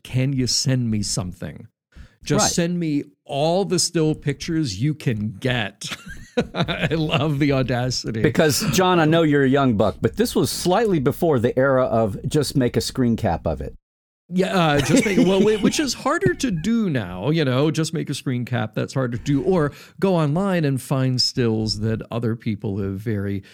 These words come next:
Speaker 1: uh, cleverly
Speaker 2: Right.
Speaker 1: taken for
Speaker 2: Right.
Speaker 1: you, you know. Um, and
Speaker 2: Sharing
Speaker 1: you
Speaker 2: your
Speaker 1: could really
Speaker 2: collection.
Speaker 1: just, yeah, yeah, ju-, just go through,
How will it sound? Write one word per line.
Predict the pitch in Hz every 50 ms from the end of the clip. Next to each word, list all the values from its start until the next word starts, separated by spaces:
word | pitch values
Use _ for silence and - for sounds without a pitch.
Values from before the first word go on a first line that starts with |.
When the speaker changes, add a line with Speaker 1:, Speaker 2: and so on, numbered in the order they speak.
| - - - - -
Speaker 1:
uh, | - 101 98 98
cleverly | 101 - - 220 - - - - 113 107 107
Speaker 2:
Right. | 104 107
Speaker 1:
taken | - - 117 110 107 - 110 107 104
for | - - - 165 135 - 170
Speaker 2:
Right. | 147 110
Speaker 1:
you, | 101 90 92 98
you | 113 120
know. | 104 92 87 101 127 - - - - - _ -
Um, | 131 123 120 123 123 123 131
and | 127 127
Speaker 2:
Sharing | - - 170 - 147 -
Speaker 1:
you | 147 139
Speaker 2:
your | -
Speaker 1:
could | 139
really | 135 131 127 120 101
Speaker 2:
collection. | 98 92
Speaker 1:
just, | - - _ _ _ _ -
yeah, | - 214 - 92 85 -
yeah, | - 98 82 87
ju-, | - 117 113 110 98 104
just | 107 98 - -
go | - 117 107 104 104
through, | 104 - - 110 101 95 95 92 95